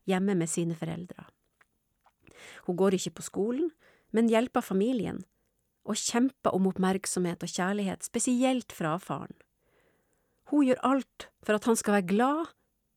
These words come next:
og se ho. Hjalmar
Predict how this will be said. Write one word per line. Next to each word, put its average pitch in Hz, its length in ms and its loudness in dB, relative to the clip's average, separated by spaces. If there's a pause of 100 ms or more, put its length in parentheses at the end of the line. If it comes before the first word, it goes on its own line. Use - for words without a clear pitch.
(380)
og 202 80 -4
se - 300 2 (160)
ho. 170 120 -6 (2250)
Hjalmar 226 480 4